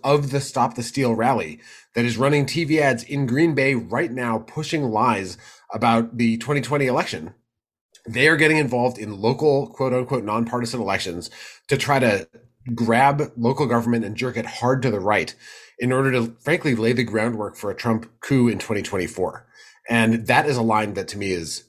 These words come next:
not okay to cross. And that's why I think no matter what your politics are, but certainly if you're a Democrat or someone who doesn't believe that we should become an authoritarian country, this is the time to get involved. And frankly,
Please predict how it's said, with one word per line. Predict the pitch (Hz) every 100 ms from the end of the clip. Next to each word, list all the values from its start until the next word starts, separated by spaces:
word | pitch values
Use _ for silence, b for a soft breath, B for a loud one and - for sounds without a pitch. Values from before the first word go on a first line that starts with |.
| _ -
not | 117 113 135
okay | 127 117
to | 95
cross. | - 107 73 - -
And | - 110
that's | 117 120
why | 113 104 101 - B B B _ _ _ -
I | -
think | 127 117
no | 120 123 117 117
matter | 131 147
what | 123 156
your | 175
politics | 127 107 104 104
are, | 98 90
but | 95
certainly | - 170 175 135
if | 117
you're | 113 107
a | 98
Democrat | 107 131 151 147
or | 120
someone | 131 156 139
who | 123
doesn't | 113 131 151
believe | 110 107 120
that | 120
we | 104
should | 104 110
become | 101 - 101
an |
authoritarian | 90 107 98 - 101 95
country, | 110 117 160 180 - B B -
this | 104 143 160
is | 123
the |
time | 117 135 123
to | 113
get | 110 110
involved. | 92 101 82 - -
And | 117 113
frankly, | 139 165 156 117